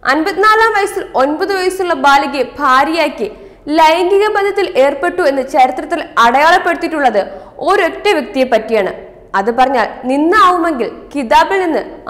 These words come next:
ആ ഭാഗം എടുത്തു കളയുകയല്ലേ വേണ്ടത്? കിതാബിൽ ഉണ്ടെങ്കിൽ അത് ആർക്കും വായിക്കാമെങ്കിൽ അത് ശരിയാകില്ല എന്ന് വിമർശിക്കുന്നത് സഹിക്കാൻ കഴിയണ്ടേ?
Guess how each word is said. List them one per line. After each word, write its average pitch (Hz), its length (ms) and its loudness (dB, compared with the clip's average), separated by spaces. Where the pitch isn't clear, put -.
ആ - 20 4
ഭാഗം 285 260 2
എടുത്തു 220 320 -2
കളയുകയല്ലേ 226 680 0
വേണ്ടത്? 254 300 -4
കിതാബിൽ 427 460 4
ഉണ്ടെങ്കിൽ 311 360 0
അത് 220 140 0
ആർക്കും 247 400 0
വായിക്കാമെങ്കിൽ 233 640 0
അത് 330 140 0
ശരിയാകില്ല 269 540 0
എന്ന് 392 280 4
വിമർശിക്കുന്നത് 330 640 0
സഹിക്കാൻ 220 480 -2
കഴിയണ്ടേ? 214 440 -2